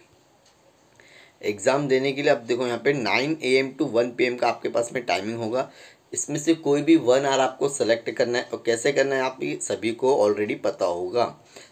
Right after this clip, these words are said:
अगर नहीं पता है तो इसके पहले मेरे दो तीन video आए हैं, आपको demo,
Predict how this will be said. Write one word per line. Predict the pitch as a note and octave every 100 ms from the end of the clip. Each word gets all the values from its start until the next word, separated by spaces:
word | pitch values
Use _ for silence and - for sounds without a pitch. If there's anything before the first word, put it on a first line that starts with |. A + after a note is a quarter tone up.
| -
अगर | G#2 G2+
नहीं | G#2+ D3+
पता | D#3 D#3 D3+
है |
तो | C#3+
इसके | D3 - C3+
पहले | B2+ A#2 B2
मेरे | A#2+ A#2
दो | G#2
तीन | G2 A2+ G2+
video | G#2 C#3
आए | D3
हैं, | D#3
आपको | A#2 - - B2
demo, | G#2+ G2 B2 D3